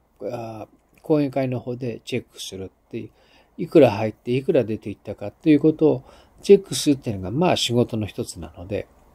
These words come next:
まあ、そのお仕事だね。えー、で、あとは、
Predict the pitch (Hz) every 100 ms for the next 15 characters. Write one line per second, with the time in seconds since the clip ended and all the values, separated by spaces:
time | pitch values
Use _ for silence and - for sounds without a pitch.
0 | _ - - 160 139 127 202 190 175 -
1 | _ _ _ - 127 - 104 - - _
2 | _ _ _ _ _ - 143 160 156 -
3 | _ - - - - - - - - -
4 | - - - - - - 208 208 180 143
5 | 123 117 110 98 95 - _ _ _ _
6 | 202 226 220 226 240 208 175 139 127